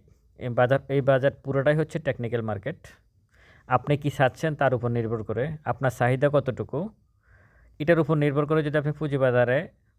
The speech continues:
কম চাহিদা সম্পূর্ণ মন মানসিকতা নিয়ে যদি পুঁজিবাজারে আসে কেউ,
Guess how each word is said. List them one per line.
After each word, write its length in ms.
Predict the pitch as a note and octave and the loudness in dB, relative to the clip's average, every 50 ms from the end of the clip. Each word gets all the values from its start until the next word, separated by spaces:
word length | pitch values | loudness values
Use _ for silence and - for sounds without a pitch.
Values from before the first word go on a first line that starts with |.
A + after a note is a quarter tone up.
| _ _ | _ _
কম 240 | C#3+ D3+ D#3 D#3 D3 | 0 2 2 0 -2
চাহিদা 420 | - D#3 C#3+ D3 D#3 D3+ D#3 D#3+ | -2 -2 -2 -2 0 -2 -2 -2
সম্পূর্ণ 480 | D#3 - D#3 D3+ C#3 - D3+ D#3 D#3 D3+ | -2 -2 -4 -4 -4 -6 -6 -4 -4 -2
মন 200 | D3+ D3 C#3+ C3+ | -2 -2 -2 0
মানসিকতা 580 | C3 C3 B2+ B2+ - C3+ B2 C3 B2+ - C3+ | 0 -2 -2 -2 -2 -2 -2 -2 -2 -2 -4
নিয়ে 200 | C3+ C3 C3 B2+ | -4 -2 -4 -2
যদি 200 | A#2+ C3+ B2+ C3+ | -2 -2 -2 -4
পুঁজিবাজারে 640 | C3 - D3 B2+ B2+ B2 A#2+ A#2+ A2 A#2 A2+ A2+ G2+ | -4 -4 -6 -4 -2 0 2 2 4 4 4 4 2
আসে 300 | A#1+ E2 A#2 A2+ - C#3 | 2 0 -2 -2 -4 -6
কেউ, 300 | B2+ C3+ C3+ D#3+ A#3 | -4 -4 -4 -4 -6